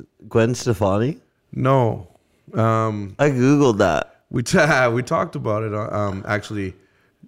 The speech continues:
Speaker 2: uh, Zach and I talked about it on the last episode a little bit, but
Speaker 1: Motherfucker.
Speaker 2: we hung out.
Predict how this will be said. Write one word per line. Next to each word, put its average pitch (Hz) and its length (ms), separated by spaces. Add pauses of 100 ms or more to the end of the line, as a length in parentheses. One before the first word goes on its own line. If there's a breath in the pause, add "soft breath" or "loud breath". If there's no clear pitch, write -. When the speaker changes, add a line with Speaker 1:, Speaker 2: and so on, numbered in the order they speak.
(160)
Speaker 2:
uh, 104 420 (680)
Zach 117 260
and 113 100
I 113 60
talked 95 320
about 98 200
it 95 120
on 90 200
the 90 40
last - 300
episode - 420
a - 40
little 87 200
bit, - 240
but - 280
Speaker 1:
Motherfucker. 104 960
Speaker 2:
we 147 80
hung 139 200
out. 98 300